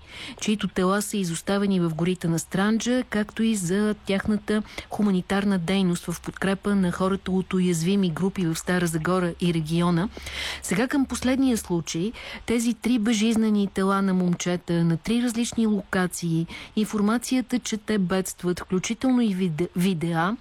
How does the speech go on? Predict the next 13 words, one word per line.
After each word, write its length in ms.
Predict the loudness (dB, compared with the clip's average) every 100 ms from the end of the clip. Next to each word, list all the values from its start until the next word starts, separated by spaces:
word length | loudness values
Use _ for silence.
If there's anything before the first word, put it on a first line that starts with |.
| -10 -16 -14
стигат 380 | -2 0 2
до 100 | 2
вашата 360 | 2 0 0 -2
организация, 640 | 0 2 2 0 -2 -2 -2
Диана. 520 | 0 2 0 -2 -6 -12 -16 -12 -12 -4
Подавате 500 | 0 0 0 0 -2
сигнали 580 | -2 0 2 2 0
до 100 | 0
сто 220 | -4 0 0
и 80 |
дванайсет 520 | 0 2 2 2 -2 -4
без 280 | -2 -2
резултат. 800 | -2 -2 -2 -2 -2 -2 -4 -20